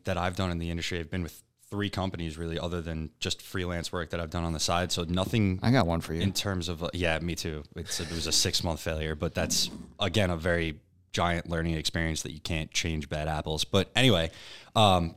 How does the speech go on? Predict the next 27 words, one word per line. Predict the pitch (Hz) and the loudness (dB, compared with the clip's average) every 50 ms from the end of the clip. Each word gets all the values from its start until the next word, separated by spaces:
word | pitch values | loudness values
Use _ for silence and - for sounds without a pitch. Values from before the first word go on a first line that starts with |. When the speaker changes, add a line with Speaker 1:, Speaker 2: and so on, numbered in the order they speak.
| - - | -2 2
Speaker 1:
like | 117 117 113 | 4 6 6
I | 120 | 6
said, | - 131 98 | 6 6 4
everything | 90 95 107 113 117 110 95 | 4 2 2 2 2 0 0
for | - - 98 | -2 -2 0
me | 92 98 104 | 0 2 2
has | 95 - | 0 0
been | - 90 | -2 -2
a | 85 | -2
learning | 80 85 90 95 92 85 | 0 0 0 0 0 0
experience. | 80 - - 90 82 80 78 - - | -2 -2 -4 -4 -4 -4 -4 -2 -2
Like, | 85 - - - - _ 101 | -4 -4 -4 -16 -20 _ -16
may | 98 101 101 98 95 92 85 | -12 -6 -2 0 0 2 2
I | 90 92 87 87 80 | 2 2 2 2 0
have | 92 90 87 82 78 76 | 0 0 0 -2 0 0
stayed | - - - - 95 92 90 87 90 | 2 4 4 4 4 2 2 2 -2
at | 85 80 | -4 -6
brands | - 92 90 90 87 82 85 82 78 - - - - _ _ _ _ | -4 -2 -2 0 0 0 0 0 0 0 -2 -4 -6 _ _ _ _
too | - - - 104 98 | -2 0 0 0 0
long | 92 90 85 87 90 95 104 110 117 123 123 - _ _ _ _ _ _ | 0 0 0 2 2 2 2 2 0 -2 -4 -10 _ _ _ _ _ _
where | _ 101 92 92 92 90 87 90 82 | _ -4 -2 0 2 2 2 2 2
I | 87 87 | 2 4
saw | 82 - - 90 87 85 | 4 4 4 4 2 0
the | 82 85 | 0 0
runway | 82 85 87 87 90 92 92 92 | 0 0 0 0 0 0 0 0
shortening | 90 - - 101 90 104 107 107 | 0 0 -2 -2 -2 0 0 2
up? | 110 120 - - _ | 0 0 -2 -4 _